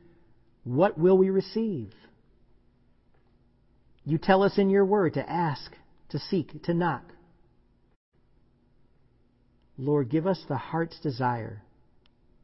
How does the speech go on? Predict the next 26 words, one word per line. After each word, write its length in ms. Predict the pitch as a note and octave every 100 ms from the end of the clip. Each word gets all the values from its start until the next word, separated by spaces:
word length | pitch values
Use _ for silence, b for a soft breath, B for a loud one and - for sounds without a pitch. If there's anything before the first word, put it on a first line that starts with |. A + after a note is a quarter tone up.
| _ _
to 180 | - -
ask, 400 | B2 B2 A2 - - _ _ _
to 80 | A#2
seek, 360 | - C#3 B2+ -
and 140 | A2+
to 100 | A#2
knock. 320 | A2 G#2+ G#2 A2+ _ _ _ _ _ _ _ _ _ _ _ _ _ _ _ _ _ _ _ _ _ -
And 180 | A#2+ B2
you 120 | C#3
reveal 420 | C3 A#2+ C#3 C3 C3+
things 240 | B2+ A#2 -
to 160 | C3
us 260 | G#2 F#2+ -
as 220 | A#2+ B2 A#2
we 120 | B2
come 460 | - B2 A#2+ A#2+ A#2+
to 100 | -
you. 260 | G#2+ F2+ D#2+ - _ _ _ _ _ _ _ _ _ _ _ _ _ _ _ _ -
Thank 240 | C3 C3+
you, 60 | C#3+
Lord, 280 | B2+ B2+ B2 -
for 260 | A#2+ A#2
that 240 | A2+ G#2+ A2+
teaching 360 | A#2+ A#2+ B2
and 100 | A#2+
understanding. 720 | A2+ A2+ A2 A#2+ G#2+ G#2 G#2